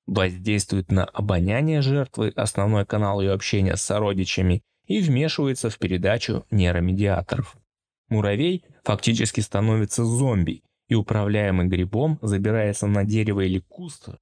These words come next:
что интересно обязательно на северную сторону растения, на высоту двадцать-тридцать сантиметров над землёй.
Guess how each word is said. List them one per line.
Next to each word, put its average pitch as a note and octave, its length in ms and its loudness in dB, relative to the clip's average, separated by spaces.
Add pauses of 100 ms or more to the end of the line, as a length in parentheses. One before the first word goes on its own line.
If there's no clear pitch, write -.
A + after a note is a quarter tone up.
(160)
что - 400 -4
интересно A2+ 580 0
обязательно G#2 600 0
на G#2 80 2
северную G#2 540 0
сторону G2+ 420 0
растения, G#2 680 0 (260)
на G2+ 140 2
высоту F#2 440 -2
двадцать-тридцать G#2 1040 -2
сантиметров G2 640 0 (380)
над B2+ 180 0
землёй. A2 500 0